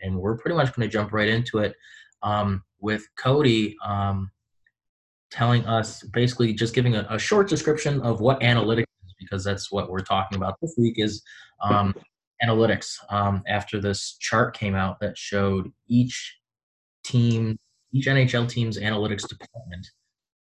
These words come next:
and the glowing disparity between some of them. Uh, so, you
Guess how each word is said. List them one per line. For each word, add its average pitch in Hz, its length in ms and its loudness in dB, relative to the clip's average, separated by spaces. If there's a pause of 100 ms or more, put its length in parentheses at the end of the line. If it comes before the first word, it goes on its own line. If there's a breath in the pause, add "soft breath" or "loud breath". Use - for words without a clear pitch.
(180)
and 101 220 0
the 95 100 -6 (400)
glowing 127 360 6
disparity 113 640 2
between 95 720 -2 (1300)
some 120 140 6
of 95 140 2
them. 92 360 -2 (640)
Uh, 92 380 0
so, - 240 -4 (120)
you - 80 4